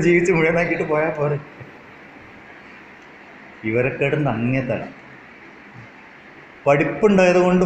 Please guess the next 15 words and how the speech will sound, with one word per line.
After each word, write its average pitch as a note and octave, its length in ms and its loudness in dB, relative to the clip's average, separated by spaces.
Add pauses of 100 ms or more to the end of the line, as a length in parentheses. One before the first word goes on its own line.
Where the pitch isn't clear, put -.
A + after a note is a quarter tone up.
(100)
മാത്രം C#3+ 340 -2
വിവരം B2 280 0
ഉണ്ടാവില്ല. G#2 420 -2
അതാണ് G#2+ 240 -16
നമ്മള് G#2 300 -14 (440)
വെറുതെ A2+ 300 -6 (380)
ഡാറ്റ A#2+ 260 -2 (120)
ഫീഡ് D3+ 200 0
ചെയ്തിട്ട് D#3 320 -2
കാര്യമില്ല C3 340 0
കേട്ടോ. G2+ 180 -8 (540)
ഇപ്പോഴത്തെ D3 360 0
എന്താ D#3 220 4
പഠിക്കുന്നത്? C#3 460 0
സ്കൂളിലും D#3 360 0